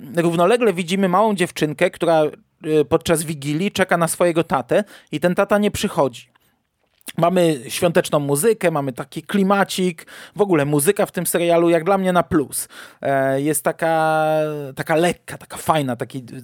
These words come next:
robi strasznie fajny klimat tej, tej młodzieżówki, bo to jest młodzieżówka. No i przeskakujemy o dziesięć lat, gdy dziewczyna jest już odpowiednio dużo, dużo starsza, ale nadal nastolatka i widzimy, że ona przeprowadza się.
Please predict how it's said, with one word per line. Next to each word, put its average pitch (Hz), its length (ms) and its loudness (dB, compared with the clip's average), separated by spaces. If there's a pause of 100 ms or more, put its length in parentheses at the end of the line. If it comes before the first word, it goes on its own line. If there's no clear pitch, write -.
(120)
robi 143 340 2
strasznie 175 360 0
fajny 160 280 0
klimat 160 400 0
tej, 139 260 0
tej 135 380 0
młodzieżówki, 151 640 0
bo 131 120 -14
to 147 100 0
jest 139 100 0
młodzieżówka. 151 640 2 (360)
No 330 80 0
i 349 60 0
przeskakujemy 226 640 0
o 165 80 4
dziesięć 156 380 -4
lat, 156 220 2
gdy 143 180 -4
dziewczyna 139 400 0
jest 131 140 -2
już 131 120 -8
odpowiednio 143 540 2
dużo, 143 280 2
dużo 131 280 2
starsza, 135 580 0 (260)
ale 151 160 2
nadal 190 280 2
nastolatka 160 760 0 (440)
i 185 160 0
widzimy, 190 500 0
że 156 360 2
ona 151 300 2
przeprowadza 151 760 0
się. - 240 -14